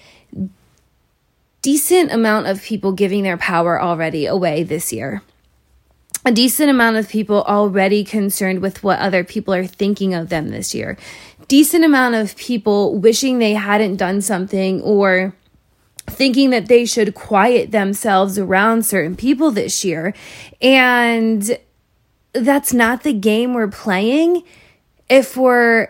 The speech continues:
trying to level up in our lives. That's not the game we're playing if we're trying to step into a higher version of ourselves.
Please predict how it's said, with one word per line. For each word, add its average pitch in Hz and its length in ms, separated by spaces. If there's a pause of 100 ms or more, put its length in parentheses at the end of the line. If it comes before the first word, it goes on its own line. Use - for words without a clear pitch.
trying 233 420
to 240 140
level 196 280
up 190 200
in 180 100
our 160 140
lives. 110 340
That's 226 220
not 214 240
the 233 80
game 269 220
we're 294 120
playing 208 360
if 208 120
we're 208 80
trying 190 320
to 202 80
step 202 260
into 214 260
a 190 80
higher 190 340
version 190 400
of 226 100
ourselves. 254 480